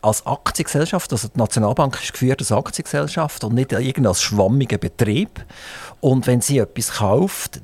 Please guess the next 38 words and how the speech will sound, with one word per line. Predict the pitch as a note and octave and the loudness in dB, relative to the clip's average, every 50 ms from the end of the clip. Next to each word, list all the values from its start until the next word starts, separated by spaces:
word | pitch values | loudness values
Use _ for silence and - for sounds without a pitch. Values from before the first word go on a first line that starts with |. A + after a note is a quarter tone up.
| - | -2
dann | - B2+ C3+ | 0 2 4
muss | C3 B2 - - - | 4 2 2 0 -2
sie | B2 A2 - | -2 -2 0
zum | - A#2 | 0 0
Beispiel | B2+ B2 - - A#2 | 0 -2 -2 -4 -4
die | - A#2 G2+ F2+ | -2 0 0 2
Aktie, | G2+ G#2+ - - - - - C#3 B2 A#2+ A#2 | 2 0 0 -2 -6 -4 -2 0 0 2 2
Nokia | A2 G2+ - - - A2+ A#2+ B2 | 2 0 0 -2 0 0 0 0
kostet | B2 - G#2 F#2 - - - - - | 0 0 -2 -2 -2 -8 -10 -6 -4
zum | G2 F2+ | -4 -4
Beispiel | G2+ - - G#2 - | -4 -4 -4 -6 -4
zehn | - - A2 F2+ F#2 E2+ | 0 2 2 2 2 2
Euro, | F#2 G2+ A#2 C#3+ F#3+ G#3+ G#3+ A#3+ A3+ - - - - - - | 4 4 4 4 2 2 0 0 -4 -8 -14 -18 -20 -16 -12
fliegt | - - - D3 C#3 C3+ - - - | -8 -2 2 2 2 2 2 0 0
nachher | B2+ B2+ B2 - C#3 B2+ A#2+ | 0 0 2 2 0 0 0
auf | G#2 - | -2 -2
sechs | - - B2+ B2 D3 - - - | 0 2 2 2 2 -2 -6 -2
Euro | - A#2+ C3 C#3+ C#3+ D3 C3 C3 | 0 2 2 2 2 0 0 0
runter, | C#3+ D#3 - E3 D#3+ - - - - - - - | 0 0 0 -2 -4 -4 -8 -16 -20 -18 -4 -2
dann | A#2+ F2 | -2 2
hat | G2+ C3+ D#3 - | 4 2 2 2
sie | - - F#3 D3+ | 2 0 0 2
sie | - D3+ | 2 2
nachher | C3 A2+ B2 C#3 E3 C3 | 2 2 2 0 -2 -2
in | C3 A#2 | -2 -2
den | - G2+ | -2 -2
Büchern, | - A2+ A#2 A#2+ C3 - D3+ E3 - _ _ _ | 0 0 0 0 -2 -4 -8 -12 -14 _ _ _
äh, | G#2+ G#2+ G#2 - - _ | 2 2 2 2 -2 _
mit | - G#2+ A2 G#2+ - - - | -2 0 0 0 0 -6 -6
sechs | - - - F2 F#2 - - - G#2 | -4 -2 -2 -2 -2 -2 -2 -2 -2
Euro. | F#2 F2+ F#2+ G2+ F#2 D2 G1+ G2 F#2 - _ _ _ - - - - - - - - - | 0 -2 -2 -2 -4 -6 -10 -12 -16 -20 _ _ _ -20 -20 -20 -20 -20 -20 -20 -20 -4
Und | _ B2+ B2+ C3+ | _ 0 2 2
unsere | D3+ C#3 - D#3+ | 2 0 0 -2
Kollegen | - - B2+ C3 C3+ D3+ E3+ F3 - G3 F#3+ - | -2 0 2 4 4 4 2 2 0 0 -2 -2
im | - - C3 B2 B2 C3 A#2 - - _ _ _ _ _ _ _ _ _ | -2 0 0 2 2 2 -2 -2 -8 _ _ _ _ _ _ _ _ _
Umland, | - C#3+ E3 G#3+ A#3+ G#3+ E3+ C3+ C#3 D#3 G#3 C#4+ D4+ - - - - - - - - - - | 2 4 4 6 6 4 4 4 4 4 2 0 -2 -4 -8 -12 -14 -20 -20 -20 -20 -4 0
die | D3 C3+ | 2 4
haben | B2 C#3+ C#3 C#3+ | 4 4 4 2